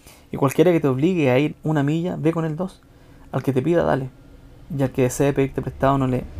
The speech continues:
vuelvas la espalda". Y realmente, los que no son parte del pueblo de Dios pueden actuar como quieran, está bien. Es parte de la naturaleza caída.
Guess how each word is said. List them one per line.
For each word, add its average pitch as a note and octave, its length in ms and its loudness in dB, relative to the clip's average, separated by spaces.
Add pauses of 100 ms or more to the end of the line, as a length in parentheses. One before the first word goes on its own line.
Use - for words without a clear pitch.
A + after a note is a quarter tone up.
vuelvas C3 280 0
la A#2+ 60 -8
espalda". B2 380 -8 (680)
Y C#3 40 0
realmente, F#3 540 6 (1300)
los C#3 180 2
que C#3+ 120 0
no D3+ 80 4
son D3+ 200 2
parte B2+ 340 0
del A#2+ 80 -2
pueblo B2+ 220 0
de C3 60 4
Dios C3 100 -2
pueden C#3 220 0
actuar C3 240 -2
como A#2+ 200 -2
quieran, B2+ 260 -2
está B2+ 160 -8
bien. B2+ 200 -4 (720)
Es - 80 -8
parte C#3+ 300 2
de C3+ 60 2
la C3 80 0
naturaleza C3 440 -4
caída. C3+ 300 -8